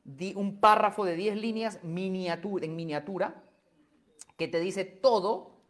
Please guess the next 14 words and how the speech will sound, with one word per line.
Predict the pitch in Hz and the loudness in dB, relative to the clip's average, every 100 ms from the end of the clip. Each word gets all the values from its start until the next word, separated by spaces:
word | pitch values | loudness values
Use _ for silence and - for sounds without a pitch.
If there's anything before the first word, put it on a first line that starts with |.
| _ _ _ _ _ _ _ _ _ _ _ | _ _ _ _ _ _ _ _ _ _ _
lo | 143 160 151 - | 0 2 2 -2
que | 160 156 151 147 - | -4 -2 -2 -4 -10
conlleva | - 147 143 131 175 240 160 165 302 - _ _ _ _ _ _ _ _ _ _ _ _ _ _ _ - | -6 -4 -4 -6 -2 -2 0 -2 -2 -10 _ _ _ _ _ _ _ _ _ _ _ _ _ _ _ -6
ese | 156 160 151 | -6 -4 -6
rate | 135 160 147 202 - _ _ _ _ _ _ _ _ _ _ 139 | -4 -2 -2 -6 -14 _ _ _ _ _ _ _ _ _ _ 0
o | 139 | 2
esa, | 143 151 139 123 | 0 -2 -4 -4
o | - 127 | -4 -4
esos | 160 | -4
noventa | 147 123 117 | -10 -10 -8
y | |
nueve | 120 | -6
dólares, | 123 - 110 | -6 -6 -10
¿no? | 123 | -14